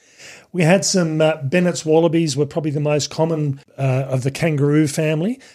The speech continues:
uh, and particularly at the third, the hut, the third hut where we had a male, a female, and a, and a joey there, and it was quite funny to watch. They, uh,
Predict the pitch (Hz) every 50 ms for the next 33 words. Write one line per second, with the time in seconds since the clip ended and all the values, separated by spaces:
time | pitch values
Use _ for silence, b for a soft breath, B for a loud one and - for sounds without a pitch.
0 | B B B B - 143 139 143 139 143 151 151 165 - - 214 196 - 180 170
1 | 165 165 156 147 151 151 151 151 143 - - b b b b b b _ 139 127
2 | 139 143 135 139 - - 170 165 165 165 160 135 143 143 135 - 170 156 139 139
3 | 151 - - - 180 175 175 175 170 135 - - 196 147 131 131 - b b b
4 | b b b b b - 143 143 143 143 143 135 139 - 151 156 147 143 139 135
5 | 120 - 143 143 143 143 143 139 139 139 139 139 139 B B B B B _ 143
6 | 143 143 151 156 156 160 160 156 156 156 156 - 131 - - - 156 143 143 139
7 | 139 139 139 139 143 139 139 135 139 139 135 131 123 - - 135 131 131 127 110
8 | 104 143 143 139 147 147 151 143 135 135 127 127 123 123 127 127 135 135 135 135
9 | 131 - - 180 156 147 135 - - 160 143 139 131 135 131 117 127 135 131 131
10 | 135 - - 160 143 131 131 131 131 131 127 131